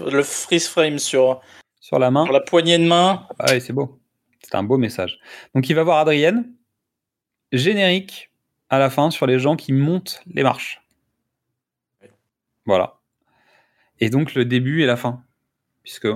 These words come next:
Speaker 2: on se rappelle que dans le premier film, on expliquait que le Steadicam a été inventé par quelqu'un qui montait les marches, que ensuite Sylvester Stallone a dit, « C'est bien », et Avildsen a dit, « C'est bien, on va refaire la même chose avec Rocky. »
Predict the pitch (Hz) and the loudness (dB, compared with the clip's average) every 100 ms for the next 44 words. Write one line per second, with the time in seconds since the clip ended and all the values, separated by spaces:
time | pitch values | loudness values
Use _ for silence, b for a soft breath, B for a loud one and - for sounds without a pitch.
0 | - 117 110 - 113 135 135 127 107 107 | -4 -6 -6 -4 -2 0 0 0 -2 -4
1 | - 127 123 165 135 120 - 117 131 110 | 0 0 0 -2 0 -2 -4 -4 -2 -2
2 | 104 - 151 143 135 147 135 123 120 117 | -6 -2 0 0 2 2 2 2 2 2
3 | 120 135 120 - 120 123 127 113 110 117 | 0 0 -2 -4 -4 -2 -2 -4 -6 -2
4 | 113 104 151 - - _ b b b b | 0 0 -4 -6 -12 _ b b b b
5 | - 131 131 170 160 - _ _ _ - | -2 0 0 0 -2 -6 _ _ _ -10
6 | 139 135 - 143 - 143 143 127 123 - | -4 -4 -2 -4 -2 -2 0 0 -2 -4
7 | 131 139 139 135 110 107 107 120 - 135 | 0 0 0 0 0 -2 0 -4 -2 -2
8 | 113 110 - 135 131 135 110 95 - 123 | -2 -4 -4 -2 0 0 0 -4 0 0
9 | 123 120 120 131 107 92 - 95 151 214 | 0 0 -2 -4 -4 -6 -8 -6 -6 -6